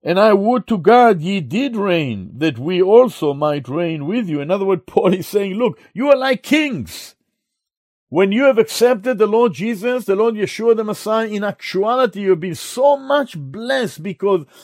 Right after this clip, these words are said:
you receive from God this amazing salvation.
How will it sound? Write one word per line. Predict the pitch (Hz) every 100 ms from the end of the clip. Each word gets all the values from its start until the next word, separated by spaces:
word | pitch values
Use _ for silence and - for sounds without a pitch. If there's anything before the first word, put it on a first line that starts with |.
| _ _ _
you | 127 247
receive | 247 233 - 220 277 285 285 202
from | - 233 247 254 254 240 - _ _ 107 92
God | 156 226 214 175 120
this | 185 - -
amazing | 175 170 185 220 262 269 262 214 254 247 190
salvation. | - 226 220 160 143 214 214 147 - 95